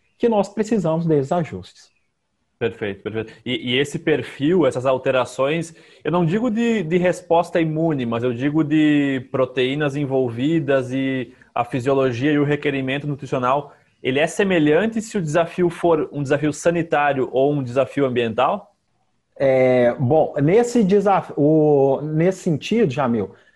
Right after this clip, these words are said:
Speaker 1: eu, vamos, é, clarificar aí um pouquinho. Esse desafio ambiental seria também associado à má condição de higiene ou não?
Speaker 2: Eu diria calor.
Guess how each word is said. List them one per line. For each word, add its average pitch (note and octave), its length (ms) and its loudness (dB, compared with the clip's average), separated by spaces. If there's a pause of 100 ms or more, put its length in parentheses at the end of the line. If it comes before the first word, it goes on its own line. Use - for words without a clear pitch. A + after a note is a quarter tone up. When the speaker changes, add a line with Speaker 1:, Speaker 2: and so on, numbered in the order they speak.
(320)
Speaker 1:
eu, D#3+ 360 0 (200)
vamos, F3 480 0
é, D3+ 680 2
clarificar E3 640 0
aí D#3+ 80 0
um D#3+ 100 0
pouquinho. C#3 440 0
Esse C#3+ 100 0
desafio E3 440 0
ambiental D#3+ 540 0
seria E3+ 480 0 (340)
também D3+ 220 2
associado D#3+ 480 0
à C#3+ 40 2
má F3+ 220 0
condição D#3+ 380 0
de C#3+ 120 0
higiene A#3+ 380 2
ou D3 140 2
não? G#2+ 240 -4 (720)
Speaker 2:
Eu F3 140 2
diria A3 200 2
calor. G3+ 500 2